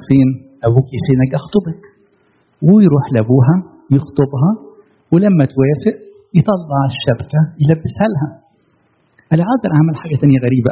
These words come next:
أوي. بالفكر البشري ما تتفهمش، بس الفكر المسيح تتفهم.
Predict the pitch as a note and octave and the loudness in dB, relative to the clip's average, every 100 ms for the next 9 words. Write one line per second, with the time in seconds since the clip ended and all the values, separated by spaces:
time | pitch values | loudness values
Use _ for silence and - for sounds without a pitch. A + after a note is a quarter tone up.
0 | G#2+ G#2 - _ _ _ _ _ _ _ | -2 -6 -6 _ _ _ _ _ _ _
1 | A#2 - F3 - C#3+ D#3+ D#3 D3+ C#3 - | -8 -4 -4 -2 -2 0 0 0 0 0
2 | C#3+ E3 D3+ - - - - - A2 - | 2 2 0 -8 -18 -18 -12 -6 -4 -4
3 | - D#3 D3+ A#2 A#2 - C3+ - - - | -2 -4 0 2 2 2 -2 -2 -6 -4
4 | G2+ G#2+ | -6 -6